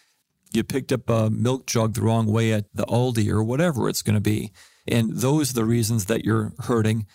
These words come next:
not the crash. Therefore, 'cause you have no proof, we're not gonna pay for it." So the delay to pay, the gathering evidence, the, the waiting,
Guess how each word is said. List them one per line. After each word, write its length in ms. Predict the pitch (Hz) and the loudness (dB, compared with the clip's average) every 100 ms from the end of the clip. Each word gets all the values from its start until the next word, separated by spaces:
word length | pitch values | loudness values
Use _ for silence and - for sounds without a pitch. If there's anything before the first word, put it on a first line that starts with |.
| _ - | _ -6
not 360 | 120 117 110 - | -2 -2 -4 -8
the 140 | 104 | -8
crash. 480 | - 139 127 110 107 | -4 0 0 0 -2
Therefore, 460 | 113 117 123 117 110 | 0 0 0 -2 -2
'cause 200 | 113 101 | 0 0
you 80 | 107 | 0
have 240 | 113 107 | 0 0
no 160 | 110 107 | -2 -4
proof, 480 | - 180 151 - - - _ _ | -2 0 0 -2 -12 -20 _ _
we're 120 | 123 | -4
not 160 | 120 113 | -2 0
gonna 160 | 110 | 0
pay 240 | 110 120 117 | 0 0 0
for 260 | - 110 | -2 -4
it." 80 | - | -4
So 300 | - 117 107 - - - - | -2 -2 -2 -8 -20 -20 -16
the 160 | 113 117 | -2 0
delay 300 | 104 113 156 | 2 2 2
to 100 | 147 | 0
pay, 380 | 147 143 135 131 - | 0 0 2 0 -4
the 180 | - 113 | -6 -4
gathering 500 | 123 127 135 135 120 | 0 0 2 0 0
evidence, 460 | 120 120 120 120 - | 0 0 0 -2 -2
the, 280 | 117 113 - _ - | -2 -2 -4 _ -4
the 160 | 113 | -2
waiting, 520 | 107 120 127 113 113 | 2 2 2 0 -2